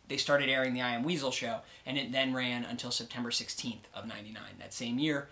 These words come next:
The dates are really hard to figure out when you look this up online. Everyone, every website has different dates, but I, as far as I know, these are the correct dates. So only that fifth season that aired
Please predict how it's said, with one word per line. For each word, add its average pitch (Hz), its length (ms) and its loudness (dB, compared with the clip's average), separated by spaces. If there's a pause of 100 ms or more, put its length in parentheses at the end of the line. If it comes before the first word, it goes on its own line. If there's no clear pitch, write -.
The 123 60 -8
dates - 460 6
are 113 220 -2
really 143 280 4
hard 151 240 4
to 139 40 -2
figure 139 320 0
out 131 240 4
when 127 80 0
you 123 80 0
look 135 180 -2
this 156 160 -4
up 165 140 4
online. 143 640 6
Everyone, 147 540 2
every 151 180 2
website 143 360 4
has 127 160 -2
different 139 300 -2
dates, 123 260 -2
but - 180 -6
I, 117 140 -6
as - 160 -8
far 156 220 4
as 170 100 0
I 147 100 0
know, 135 220 -2
these 123 200 -2
are 127 60 -6
the 123 80 -6
correct 123 320 -4
dates. 110 380 -6 (420)
So 143 260 0
only 180 380 4
that 156 240 6
fifth - 400 0
season 117 720 0
that 123 140 -4
aired 117 320 -4